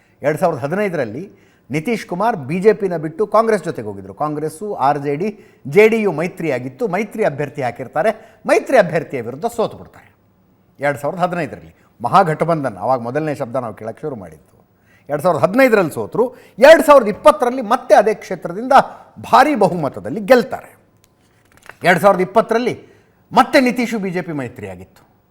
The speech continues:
ಆ ಮೈತ್ರಿ ಯಾವಾಗ ಯಾವಾಗ ಆಯ್ತು, ಯಾವಾಗ ಯಾವಾಗ ಮುರಿತು, ವಿವರಗಳನ್ನು ಹೇಳ್ತೀನಿ ನಾನು. ಅಲ್ಲಿ ಉಪಮುಖ್ಯಮಂತ್ರಿಯಾಗಿ ಕೆಲಸ ಮಾಡ್ತಾರೆ, ಉಪಮುಖ್ಯಮಂತ್ರಿಯಾಗಿ ಕೆಲಸ ಮಾಡ್ತಾರೆ. ಈಗ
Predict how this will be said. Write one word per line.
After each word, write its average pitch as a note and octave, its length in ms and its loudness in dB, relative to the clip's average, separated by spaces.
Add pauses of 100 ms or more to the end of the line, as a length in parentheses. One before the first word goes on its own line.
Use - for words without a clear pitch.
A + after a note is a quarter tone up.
(300)
ಆ - 20 -20
ಮೈತ್ರಿ E3 360 -6
ಯಾವಾಗ D3+ 280 4
ಯಾವಾಗ B2+ 260 0
ಆಯ್ತು, D3+ 320 2
ಯಾವಾಗ A2 280 -4
ಯಾವಾಗ G2+ 200 -6
ಮುರಿತು, F3 420 -2 (340)
ವಿವರಗಳನ್ನು D#3 400 0
ಹೇಳ್ತೀನಿ F#3+ 340 4
ನಾನು. G#2 220 -12 (100)
ಅಲ್ಲಿ A#3 200 2
ಉಪಮುಖ್ಯಮಂತ್ರಿಯಾಗಿ G3 960 -4
ಕೆಲಸ D3 240 -4
ಮಾಡ್ತಾರೆ, - 560 -6 (1080)
ಉಪಮುಖ್ಯಮಂತ್ರಿಯಾಗಿ G3+ 760 4
ಕೆಲಸ F#3+ 200 2
ಮಾಡ್ತಾರೆ. - 600 -6 (920)
ಈಗ F#3+ 220 0